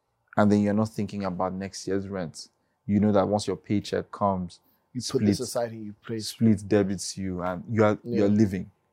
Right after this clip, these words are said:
Speaker 1: You're, you're not, you don't have to think about that.
Speaker 2: So there are two things you mentioned and I w-, that I wanna touch on. One is collaboration.
Speaker 1: Hmm.
Speaker 2: Before we get to collaboration, you said that you have to, when you're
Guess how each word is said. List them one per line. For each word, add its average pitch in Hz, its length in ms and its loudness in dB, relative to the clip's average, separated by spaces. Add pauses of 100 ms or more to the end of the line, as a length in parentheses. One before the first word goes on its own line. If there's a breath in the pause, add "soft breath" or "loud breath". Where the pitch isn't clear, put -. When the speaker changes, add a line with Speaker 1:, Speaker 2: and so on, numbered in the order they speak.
(600)
Speaker 1:
You're, 113 240 8
you're 117 140 6
not, 120 280 2
you 113 120 4
don't 113 120 6
have 107 140 2
to 107 60 -10
think 107 340 -4
about 80 360 -6
that. 67 240 -14 (420 loud breath)
Speaker 2:
So 156 360 -2 (380)
there 156 80 4
are 147 40 4
two 233 180 2
things 147 260 -2
you 135 80 -2
mentioned 123 600 -10
and 113 100 -14
I 107 40 -6
w-, 113 220 -8
that 113 120 -2
I 117 40 0
wanna 117 260 -6
touch - 320 -14
on. 117 180 -20 (240)
One 147 400 2
is 143 180 -6
collaboration. 117 680 -6 (120)
Speaker 1:
Hmm. 107 180 2 (360 soft breath)
Speaker 2:
Before 123 220 2
we 139 100 6
get 139 200 2
to - 80 -12
collaboration, 123 640 -8
you 147 100 -6
said 160 240 0
that 117 120 -10 (160)
you 143 240 -4
have 139 260 2
to, 120 100 -14
when 131 160 -8
you're 131 160 -6